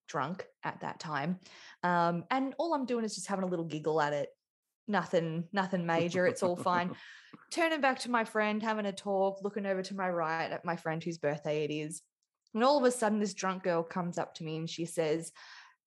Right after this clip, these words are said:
Speaker 1: um, <laughs> she, she
Speaker 2: <laughs>
Speaker 1: looks at me and she goes,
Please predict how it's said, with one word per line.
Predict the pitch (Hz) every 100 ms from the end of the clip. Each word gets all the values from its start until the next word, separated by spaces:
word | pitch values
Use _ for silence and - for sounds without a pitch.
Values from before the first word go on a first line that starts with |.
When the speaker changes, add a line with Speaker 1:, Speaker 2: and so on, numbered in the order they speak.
| -
Speaker 1:
um, | 190 180 170 160 156 139 _
<laughs> | -
she, | 233 311 320 - 294 - -
she | - 135
Speaker 2:
<laughs> | 254
Speaker 1:
looks | 277 262
at | 269 226
me | 208 208 - _ _ _ _ _ - -
and | 214
she | - 202
goes, | 196 185 185 190